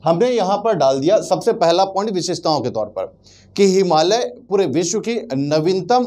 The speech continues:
उच्चतम और मोड़दार पर्वत का उदाहरण है या फिर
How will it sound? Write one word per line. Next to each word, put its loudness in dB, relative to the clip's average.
उच्चतम -4
और 2
मोड़दार 0
पर्वत -4
का 0
उदाहरण -2
है -16
या 0
फिर 4